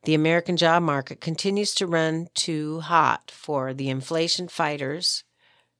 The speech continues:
at the Federal Reserve. Job openings fell from eleven point two million in December, but remained high by historical standards, the Labor Department reported Wednesday.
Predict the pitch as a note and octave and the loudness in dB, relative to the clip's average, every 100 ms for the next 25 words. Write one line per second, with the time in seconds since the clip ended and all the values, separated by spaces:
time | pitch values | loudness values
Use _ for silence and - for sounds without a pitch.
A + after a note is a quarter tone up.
0 | _ _ _ - D3 C#3+ C#3 C#3 - D#3+ | _ _ _ -4 0 0 -2 -6 0 0
1 | D3+ C#3 C3+ D3 D3 F#3+ F3+ A2+ - - | 4 2 2 -2 0 2 2 0 -6 -6
2 | D#3 D3+ E3+ F#3+ - F3+ F3+ G3 F#3+ - | 2 4 4 4 0 0 0 -2 -2 0
3 | E3+ D3 D3+ D#3+ D3 C#3 E3 F3+ - F3+ | 4 4 2 -2 -4 -2 -2 -4 -4 -4
4 | F3 - F#3+ F3 E3 E3 E3+ E3 D#3 - | -4 -4 -4 -2 0 0 0 -2 -2 -2
5 | F3+ F3 E3+ D#3+ - C#3+ D3 D#3 D#3 C#3+ | -2 0 -2 -2 -4 -2 0 0 -2 -2
6 | G3 G#3+ G#3+ F#3+ C#3+ C#3+ D#3+ - F#3 F#3+ | 2 4 2 0 -2 -4 -4 -4 0 -2
7 | F#3 F3 - - A3+ G#3 - - - - | -2 -4 -4 -2 -2 -2 -4 -10 -10 -10
8 | - D#3 D#3 E3 D#3+ D#3+ D3 D#3+ D3+ A#2+ | -10 -8 -2 0 2 0 -2 -2 -2 -2
9 | A2+ C3 - D3 C3+ C#3 C3 C3 - C#3 | -6 -6 -4 -2 -2 -4 -4 -4 -4 -4
10 | D3 | -6